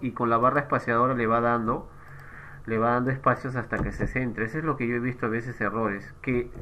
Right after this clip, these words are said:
es normal, ¿sí? Claro, yo no llevé ni un curso y me dicen hacer un documento y yo tengo que solucionarlo de cualquier manera, ¿sí? Si no sé, si no he llevado ni un curso, yo lo centro así. Yo les puedo decir, sí, aparentemente está bien,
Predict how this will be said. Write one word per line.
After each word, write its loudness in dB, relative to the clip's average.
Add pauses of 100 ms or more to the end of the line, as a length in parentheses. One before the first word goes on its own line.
(200)
es 0
normal, 6
¿sí? -2 (140)
Claro, 0
yo 0
no 2
llevé 2
ni 4
un 2
curso 2
y -2
me 0
dicen 0
hacer 0
un 0
documento 0 (480)
y -4
yo 0
tengo 0
que 2
solucionarlo 0
de 2
cualquier -2
manera, 0
¿sí? -8 (800)
Si 0
no 10
sé, 6
si 4
no 6
he 8
llevado 10
ni 6
un 4
curso, 4
yo 6
lo 4
centro 2
así. -2
Yo 0
les 2
puedo 2
decir, 0
sí, -2
aparentemente 2
está 0
bien, 0